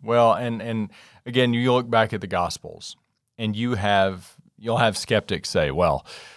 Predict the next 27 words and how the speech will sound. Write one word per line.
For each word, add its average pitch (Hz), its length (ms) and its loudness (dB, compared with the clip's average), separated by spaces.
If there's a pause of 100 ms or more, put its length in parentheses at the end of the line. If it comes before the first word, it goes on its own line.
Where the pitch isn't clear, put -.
(140)
the 120 80 0
Gospels 117 600 6
don't 110 260 2
agree, 110 560 -2 (180)
and 104 180 -2
they 107 80 0
don't 120 320 2
all 113 320 4
tell 110 240 4
this." 104 200 -4
I 101 80 0
mean, 110 180 0
if 98 140 -6
they're, 110 240 2
if 101 140 -4
they're 117 100 4
all 131 160 8
inspired 107 340 4
by 95 140 4
God, 113 280 6
why 104 120 6
aren't 101 140 2
they 101 100 2
verbatim 92 600 0
the 90 80 0
same 92 260 -2
story? 127 340 -2